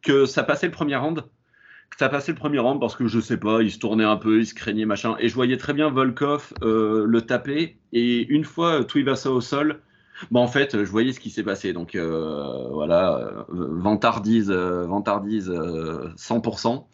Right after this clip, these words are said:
mais, euh, je, je voyais Volkov le matraquer au sol, et ensuite, à un moment, Tuivasa, il se retourne. En fait, je voyais, moi, un, non pas un,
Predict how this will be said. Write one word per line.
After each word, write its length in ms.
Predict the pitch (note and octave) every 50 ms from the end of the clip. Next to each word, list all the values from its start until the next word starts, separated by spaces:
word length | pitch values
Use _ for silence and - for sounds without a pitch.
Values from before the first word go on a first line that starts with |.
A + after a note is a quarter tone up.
| - - - - - - _
mais, 300 | - A2 A2 A2 A2+ A2+ A2
euh, 560 | G#2+ G#2+ G#2 G#2 G#2 G#2 G2+ G2 G2 G2+ G2+
je, 340 | F2 F#2 A2 A2+ A2+ G#2 A2
je 120 | G2 A2 G#2+
voyais 460 | A2 A#2+ A#2 A#2 A#2+ B2+ C3+ C3+ C3
Volkov 460 | A#2+ G#2+ G#2+ A2+ G#2+ - C3 C3 C3 -
le 80 | A2+
matraquer 480 | G#2+ A2 A2 G#2 G2 A2 G#2 - - A2+
au 100 | G#2+ G#2
sol, 420 | G2 - - G#2 G#2 G#2 G#2 G#2 G#2
et 40 | G2
ensuite, 320 | F#2 G2 F#2 - G#2+ G#2
à 60 | G#2
un 20 | F#2+
moment, 160 | F#2+ G2 G2+
Tuivasa, 400 | G2+ A2+ G#2 G2 G2+ G2 - G#2+
il 60 | G#2
se 60 | -
retourne. 260 | - G2+ A2+ A#2 -
En 60 | - -
fait, 120 | D3 D3
je 60 | A#2+
voyais, 220 | B2 A#2+ A#2+ C3 C3+
moi, 180 | C3 B2 B2 A#2+
un, 180 | A#2 G#2+ G2+ G2+
non 160 | A2 A#2+ A#2 A2+
pas 140 | A#2 B2 B2
un, 380 | A#2+ A2 G#2 G2 G2 F#2 -